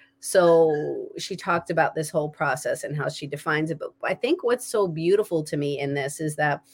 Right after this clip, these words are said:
when there's a round of edits, and the edits came back to her, and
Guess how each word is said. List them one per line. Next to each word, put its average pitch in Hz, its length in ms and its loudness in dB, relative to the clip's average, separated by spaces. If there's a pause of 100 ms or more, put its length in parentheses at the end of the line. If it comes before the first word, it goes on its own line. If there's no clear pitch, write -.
(460)
when 180 280 2
there's 185 240 2
a 160 60 2
round 160 300 4
of 165 160 2
edits, 147 380 0
and 160 80 0
the 151 140 -2
edits 151 320 -2
came 151 260 -4
back 139 300 -4
to 151 100 -6
her, 147 420 0
and 143 360 -4